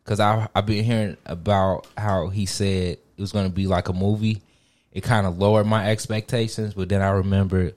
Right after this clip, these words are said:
B E T did put out a good ass documentary on, uh, on, uh,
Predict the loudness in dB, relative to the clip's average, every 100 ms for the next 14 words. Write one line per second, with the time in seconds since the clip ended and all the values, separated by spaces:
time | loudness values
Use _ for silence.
0 | _ _ 0 2 2 0 -2 -2 -2 -4
1 | -4 -2 -2 -4 -4 -4 -2 -2 -2 -6
2 | -6 -6 -6 -6 -4 -4 -4 -4 -4 -4
3 | -4 -4 -6 -8 -10 _ _ _ _ _
4 | -12 -6 -4 -4 -6 -8 -10